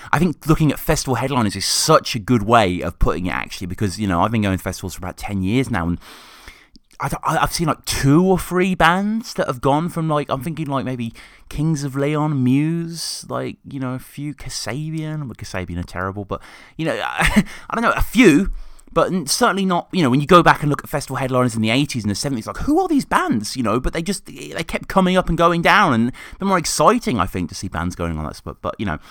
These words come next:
Metallica are still here, importantly. So, yeah, as I say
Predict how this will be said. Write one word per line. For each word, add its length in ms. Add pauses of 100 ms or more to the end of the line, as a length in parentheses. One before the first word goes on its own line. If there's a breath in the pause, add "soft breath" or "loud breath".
(560 loud breath)
Metallica 480
are 60
still 320
here, 400
importantly. 520
So, 140
yeah, 240
as 140
I 60
say 280